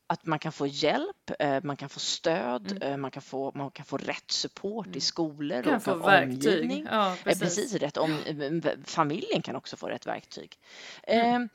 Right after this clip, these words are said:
Speaker 1: Ehm,
Speaker 2: Oh, ja.
Speaker 1: det, det finns ju också kanske något,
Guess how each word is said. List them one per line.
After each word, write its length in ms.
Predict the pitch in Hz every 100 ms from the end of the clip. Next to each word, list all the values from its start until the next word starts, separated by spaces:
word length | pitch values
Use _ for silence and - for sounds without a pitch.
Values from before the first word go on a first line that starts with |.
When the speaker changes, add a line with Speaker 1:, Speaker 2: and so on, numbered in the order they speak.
| - -
Speaker 1:
Ehm, 80 | 214
Speaker 2:
Oh, 80 | 202
ja. 100 | 180 -
Speaker 1:
det, 120 | -
det 140 | 254
finns 280 | 302 302 -
ju 40 |
också 640 | 240 - - 311 294 294 - -
kanske 560 | 262 247 - 233 220 -
något, 440 | 214 202 _